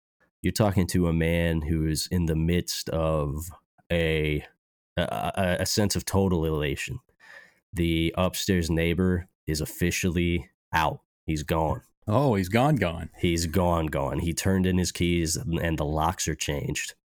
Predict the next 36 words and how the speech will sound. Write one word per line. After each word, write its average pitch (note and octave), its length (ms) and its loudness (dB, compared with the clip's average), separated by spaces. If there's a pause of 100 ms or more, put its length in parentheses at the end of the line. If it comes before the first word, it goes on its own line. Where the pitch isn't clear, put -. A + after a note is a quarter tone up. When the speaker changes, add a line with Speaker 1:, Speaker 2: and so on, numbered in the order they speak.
(460)
Speaker 2:
All G#2+ 80 0
right. A2 320 2 (220)
Speaker 1:
Yeah, E2+ 280 2
man. D#2 360 0
I F2 140 2
feel, F2 500 0
I F2 120 2
feel E2+ 640 0
absolutely E2+ 600 0
liberated. C#2+ 640 -4
We, D2 160 -4 (340)
we - 60 -4
cleaned G2 320 2
the F2 80 2
whole F2+ 200 2
house F2+ 300 2
today. F2 280 0
We E2 100 0
had E2 160 0
the D#2 80 -2
windows E2 560 0
open. E2 440 0 (440)
Um, D2+ 520 -2
we F2+ 120 2
were E2+ 80 0
just, - 420 -2 (140)
yeah, F2 240 0
just E2+ 260 -4
ce-, F#2 240 0
celebrating E2+ 680 2
in E2 100 2
our, D#2+ 220 0
in F2 180 -2
our D#2+ 160 2
revelry. D2 640 -2 (500)
Um, C#2+ 440 -2